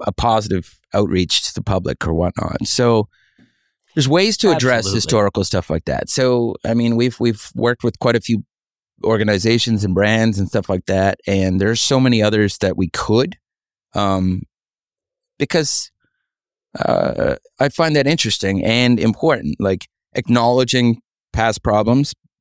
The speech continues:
Speaker 1: but figuring out how to respectfully acknowledge it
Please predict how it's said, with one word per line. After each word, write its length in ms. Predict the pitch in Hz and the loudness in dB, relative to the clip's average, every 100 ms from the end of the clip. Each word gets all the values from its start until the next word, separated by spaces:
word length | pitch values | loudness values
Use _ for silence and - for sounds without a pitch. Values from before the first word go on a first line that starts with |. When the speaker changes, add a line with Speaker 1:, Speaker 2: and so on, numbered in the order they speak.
| _ | _
Speaker 1:
but 120 | - 123 | -6 -2
figuring 460 | 170 165 143 127 | 0 2 2 2
out 200 | 117 110 - | 2 0 0
how 180 | 120 | 0
to 120 | 117 110 | 2 2
respectfully 600 | 104 - 117 - 117 101 | 0 0 -2 0 0 0
acknowledge 580 | 98 107 120 120 110 95 | 2 2 2 2 0 0
it 200 | 92 | 0